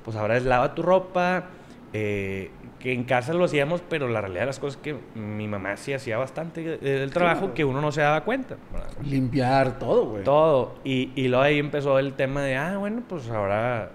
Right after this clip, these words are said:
Speaker 1: pues, tú pagas el seguro de tu carro", ¿no? Y, pues, cosas que a lo mejor lo pensabas, pero tú creías que te ibas a hacer güey y, "Ay,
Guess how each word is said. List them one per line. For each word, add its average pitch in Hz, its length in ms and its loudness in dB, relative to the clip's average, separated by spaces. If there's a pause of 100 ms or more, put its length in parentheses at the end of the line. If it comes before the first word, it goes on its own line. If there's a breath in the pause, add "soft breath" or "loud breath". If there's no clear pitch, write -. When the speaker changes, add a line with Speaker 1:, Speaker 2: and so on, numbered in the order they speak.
(140)
Speaker 1:
pues, - 140 -20
tú 104 100 -10
pagas 120 220 -4
el 127 40 -6
seguro 123 280 -2
de - 60 -16
tu 117 120 -12
carro", 151 260 -6 (140)
¿no? 101 80 -12 (640 loud breath)
Y, 95 320 -10 (680 loud breath)
pues, 120 200 -8
cosas 135 480 -4 (560 loud breath)
que 175 80 2
a 175 40 6
lo 170 120 4
mejor 156 220 2
lo 208 120 2
pensabas, 208 580 2
pero 196 280 2 (260)
tú 139 100 -8
creías 180 220 0
que 185 60 -6
te 180 100 -2
ibas 190 140 2
a - 20 -6
hacer 185 160 0
güey 170 560 2
y, 131 60 0
"Ay, 196 420 -4